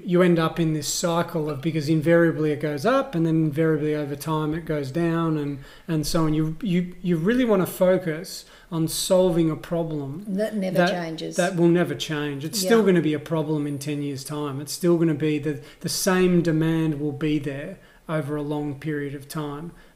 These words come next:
Speaker 1: Um, yeah, that's so important.
Speaker 2: And I, I think that, you know, the, the proof of what we're saying is, like, I, I had a business like this. I had a salon. I,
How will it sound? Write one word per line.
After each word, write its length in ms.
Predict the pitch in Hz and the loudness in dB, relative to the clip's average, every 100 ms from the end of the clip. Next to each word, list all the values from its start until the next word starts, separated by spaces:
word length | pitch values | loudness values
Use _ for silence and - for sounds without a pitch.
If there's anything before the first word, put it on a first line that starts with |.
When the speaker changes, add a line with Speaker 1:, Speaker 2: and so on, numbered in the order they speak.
| - | -8
Speaker 1:
Um, 500 | 147 143 143 139 - - | -6 -6 -6 -10 -12 -4
yeah, 200 | 156 139 | -4 -2
that's 220 | 147 - | -8 -6
so 140 | 175 | -4
important. 420 | 143 139 151 262 | -6 -8 -6 -2
Speaker 2:
And 0 | |
I, 240 | 262 254 247 | 0 0 -4
I 40 | |
think 280 | - 320 320 | -4 -6 -2
that, 260 | 254 208 226 | -4 -2 -4
you 80 | |
know, 100 | 208 | -4
the, 260 | 190 190 185 | 0 0 0
the 100 | 185 | -4
proof 320 | 180 247 262 | -4 -4 -2
of 120 | 202 180 | -4 -6
what 140 | - | -6
we're 120 | 175 | -4
saying 440 | 170 202 190 185 175 | -4 -4 -4 -4 -6
is, 140 | 175 | -6
like, 220 | 180 180 | -8 -8
I, 240 | - 247 247 | -6 -4 -2
I 120 | 202 | -4
had 200 | 170 190 | -4 -4
a 60 | 180 | -4
business 420 | 147 - 156 - | -6 -8 -12 -10
like 200 | 160 151 | -12 -10
this. 140 | 175 | -10
I 60 | 170 | -10
had 300 | 135 190 190 | -8 -6 -6
a 40 | |
salon. 460 | 180 190 165 160 | -8 -8 -8 -8
I, 100 | 165 | -10